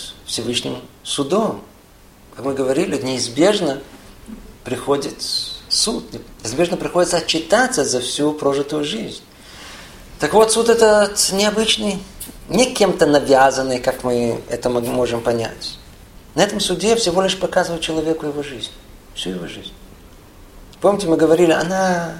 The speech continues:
никуда не исчезла. Всё, что мы прожили, никуда не исчезает.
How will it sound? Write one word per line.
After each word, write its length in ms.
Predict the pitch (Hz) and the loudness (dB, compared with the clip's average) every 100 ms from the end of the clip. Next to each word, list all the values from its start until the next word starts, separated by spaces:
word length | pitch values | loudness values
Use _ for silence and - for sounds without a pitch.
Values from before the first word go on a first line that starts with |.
| 170 | -8
никуда 320 | 156 165 180 | -6 0 0
не 120 | 196 | 0
исчезла. 460 | 185 - 214 208 - - - - - - - - - | -2 0 0 0 -4 -14 -20 -20 -20 -20 -20 -12 -2
Всё, 80 | 196 | 0
что 160 | 190 | 2
мы 100 | 196 | 2
прожили, 480 | 190 190 240 226 175 | 2 2 4 2 2
никуда 280 | 160 175 208 | 2 2 2
не 80 | 208 | 2
исчезает. 480 | - 185 214 208 | 0 2 2 2